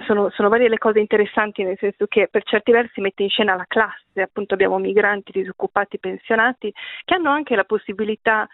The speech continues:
e a un certo punto decidono di non giocare più, ma tornati nella vita reale si accorgono che l'unica chance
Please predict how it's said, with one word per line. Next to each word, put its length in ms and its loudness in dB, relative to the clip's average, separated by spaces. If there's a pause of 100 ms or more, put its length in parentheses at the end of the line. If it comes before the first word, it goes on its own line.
(220)
e 80 -2
a 40 2
un 60 -2
certo 280 -4
punto 260 2
decidono 720 0
di 120 0
non 220 0
giocare 420 0
più, 280 -2 (300)
ma 160 0
tornati 540 0
nella 240 0
vita 280 -2
reale 600 0 (400)
si 80 2
accorgono 500 0
che 140 0
l'unica 460 2
chance 440 -4